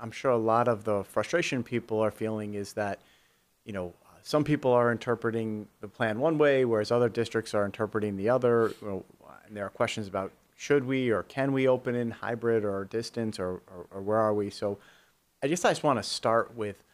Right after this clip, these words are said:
I recognize how confusing this is for a lot of people, and I also recognize how stressful this is. Um, it's, it is very complicated. There are lots of moving parts,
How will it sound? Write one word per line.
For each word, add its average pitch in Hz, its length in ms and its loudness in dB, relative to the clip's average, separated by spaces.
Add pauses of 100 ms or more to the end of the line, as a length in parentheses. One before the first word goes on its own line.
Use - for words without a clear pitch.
(680)
I 117 120 2
recognize 113 960 -2
how 110 160 -2
confusing 107 580 -8
this 101 200 -12
is 104 120 -6
for - 120 -12
a 95 60 -6
lot 95 200 -4
of 92 80 -10
people, 101 340 -12
and 135 120 -6
I 147 60 -2
also 180 280 -4
recognize 120 580 -2
how 98 120 -4
stressful 85 580 -10
this - 180 -20 (120)
is. - 240 -20
Um, 87 340 -16
it's, - 320 -12
it 95 240 -12
is 90 320 -14 (480)
very 147 240 4
complicated. 107 880 -4
There 104 140 -4
are 101 40 0
lots 113 300 -2
of 104 160 -6
moving 98 420 -6 (160)
parts, - 500 -8